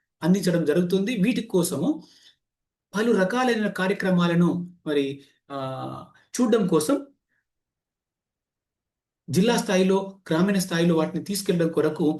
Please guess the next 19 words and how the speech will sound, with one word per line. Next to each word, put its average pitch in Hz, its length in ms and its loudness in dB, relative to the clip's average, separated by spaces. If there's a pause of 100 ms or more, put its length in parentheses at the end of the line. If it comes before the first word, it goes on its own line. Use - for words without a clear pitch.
(200)
కొన్ని 190 220 4
విభాగాలను 185 920 4
ఏర్పాటు 165 360 2
చేయడం 147 220 2
జరిగింది 139 400 0
సెర్ప్ 143 240 -2
సంస్థ. 156 320 -6 (460)
ఆ 175 120 4
విభాగాలు, 196 500 4
ఒక్కొక్క 240 400 0
విభాగానికి 185 760 2 (640)
అధిపతిగా 180 580 2
ఉండి 165 340 2 (400)
ఆ 151 100 -4 (200)
విభాగాలను, 185 680 2 (600)
ఉమ్, 143 260 -8 (220)
నేతృత్వం 214 560 -4
వహించేటువంటి 175 520 0
వ్యక్తులను 170 480 0